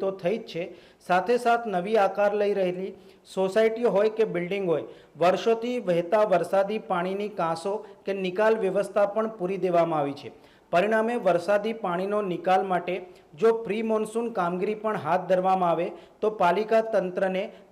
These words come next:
વરસાદી પાણીના નિકાલ માટે સંપૂર્ણ સફળતા મળતી જ નથી. આજે પણ કોટ વિસ્તાર બહાર આવેલી સોસાયટીઓની આજુબાજુ નવીન આકાર લઈ રહેલા રાજ્ય ધોરીમાર્ગો હોય, રેલવેના ટ્રેક હોય કે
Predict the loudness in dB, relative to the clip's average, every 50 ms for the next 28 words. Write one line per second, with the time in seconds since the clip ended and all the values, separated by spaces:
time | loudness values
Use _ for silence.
0 | 0 0 0 2 2 2 2 2 0 -4 -4 -2 -2 -2 -2 -2 -2 -2 -2 -2
1 | -2 -4 -4 0 4 4 4 4 2 -2 -4 -2 -2 -2 -2 -2 -2 -4 -4 -4
2 | -6 -6 -4 -4 -2 -2 -2 -4 -2 -4 -4 -2 0 0 0 2 0 0 0 0
3 | -2 -2 -4 -4 -6 -8 -6 -4 -4 -6 -6 -8 -12 -18 -18 -20 -20 -20 _ _
4 | _ -6 -2 -2 0 2 2 0 0 0 -2 -2 -2 -2 0 0 0 0 -2 -4
5 | -8 -8 -6 0 2 2 2 2 2 2 4 4 4 4 4 2 2 0 -2 -4
6 | -6 -4 -4 -4 -2 2 2 2 2 0 -4 -4 -2 -2 -2 0 0 0 0 0
7 | 0 2 4 4 4 2 -4 -6 -8 -12 -18 -20 -12 -6 0 0 0 2 2 0
8 | 2 2 0 0 0 0 0 0 2 2 2 2 2 2 2 0 2 2 2 2
9 | 4 4 4 2 2 0 -2 -2 -2 -2 0 0 0 0 0 -2 0 2 2 2
10 | 2 2 0 2 2 2 0 0 -2 -6 -14 -20 -20 -20 -20 _ -4 -2 0 0
11 | 2 2 2 2 2 2 0 0 -2 -2 0 0 0 0 0 0 0 0 -2 -8
12 | -16 -14 -8 -8 -4